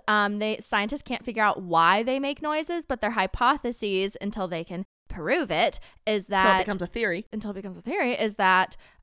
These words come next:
Speaker 1: um, the plants are either warning other plants that it's, like, not a good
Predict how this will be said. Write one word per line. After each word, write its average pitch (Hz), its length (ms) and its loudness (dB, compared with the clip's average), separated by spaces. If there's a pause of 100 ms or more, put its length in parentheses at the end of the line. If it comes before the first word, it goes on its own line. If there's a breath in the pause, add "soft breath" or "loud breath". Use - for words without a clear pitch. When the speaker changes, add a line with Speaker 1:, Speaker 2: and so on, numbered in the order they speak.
Speaker 1:
um, 175 680 2
the 196 220 0
plants 214 480 -4
are 247 100 -4
either 214 260 0
warning 180 560 0
other 175 260 -2
plants 170 540 -4
that 131 200 -4
it's, 180 120 -8
like, 170 140 -4
not 160 260 -4
a 185 60 -6
good 156 360 -6